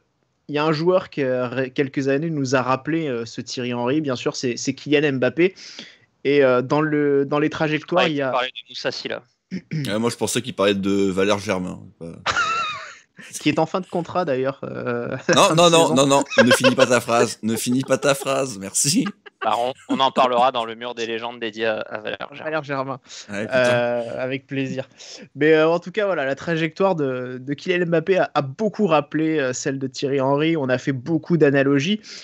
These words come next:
Speaker 1: Et c'est vrai que du coup, c'est, c'est un, c'est pas mal de, de se replonger un petit peu dans, dans le, le, le parcours à l'A S Monaco de, de Thierry Henry.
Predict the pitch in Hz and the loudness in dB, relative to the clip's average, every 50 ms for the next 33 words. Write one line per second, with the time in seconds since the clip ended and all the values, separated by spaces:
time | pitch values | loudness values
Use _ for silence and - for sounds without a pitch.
0 | - - - 139 139 185 202 208 196 - 151 - 208 214 - - 160 143 - - | -10 -4 -2 0 4 4 4 4 2 0 -2 0 0 -2 0 -2 -4 -2 -2 -2
1 | 175 175 190 - - - 208 - - 185 180 196 208 196 175 160 151 147 143 156 | -2 -2 -2 -4 -4 -6 -4 0 0 0 2 2 -2 -2 -2 -4 -4 -4 -4 -4
2 | 151 - - 160 - - 151 139 139 156 147 139 - - - - 156 147 143 131 | -6 -4 -8 -8 -8 -6 -6 -6 -6 -6 -8 -8 -10 -12 -8 -4 -2 0 0 0
3 | 123 127 123 127 131 127 127 127 120 127 131 131 131 123 131 131 127 - - 131 | -2 -2 -2 0 2 2 2 2 0 0 0 2 2 2 0 0 0 0 -2 -2
4 | - - - 156 151 143 131 127 123 120 - - 135 123 123 120 - 139 135 127 | -2 -2 -4 -2 0 0 0 0 -2 -4 -6 -8 -8 -8 -6 -6 -6 -6 -6 -4
5 | 123 123 120 127 127 - - 131 123 123 117 117 123 147 175 | -6 -6 -6 -6 -6 -6 -6 -4 -2 0 0 2 2 0 0